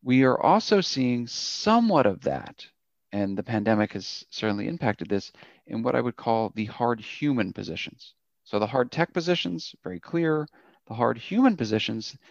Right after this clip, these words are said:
positions involving creativity and design and empathy and human connection and customer service touch points, customer interaction touch points, those jobs are predicted to grow.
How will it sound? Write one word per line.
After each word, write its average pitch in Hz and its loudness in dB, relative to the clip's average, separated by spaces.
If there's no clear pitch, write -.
positions 139 -4
involving 113 -2
creativity 113 -2
and 98 -10
design 113 2
and - -4
empathy 113 -2
and - -8
human 110 -8
connection 120 -4
and 110 -8
customer 101 -6
service 131 -4
touch - -8
points, - -4
customer 123 -8
interaction 113 -4
touch - -10
points, 113 -8
those 170 0
jobs 131 2
are 156 6
predicted 131 -4
to 117 -6
grow. 80 -2